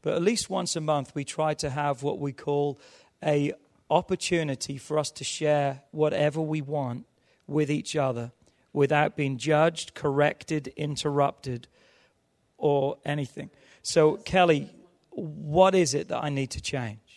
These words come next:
And she may see things in me that I certainly don't see. What is it that you need to change?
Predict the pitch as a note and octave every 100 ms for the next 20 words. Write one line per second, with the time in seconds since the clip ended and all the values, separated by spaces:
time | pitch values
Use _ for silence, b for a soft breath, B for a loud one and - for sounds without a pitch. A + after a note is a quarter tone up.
0 | _ _ _ _ _ _ - B2 - F3
1 | E3 D3 D#3+ D#3+ - D3 C3+ C#3+ C#3+ C#3+
2 | C#3 C#3+ C#3 - C3+ D#3 B2 C3 F3 -
3 | C#3 A#2 _ _ _ _ _ _ _ _
4 | _ E3 D#3+ E3 D3 - D#3 C#3 C3+ -
5 | A#2+ C#3 A#2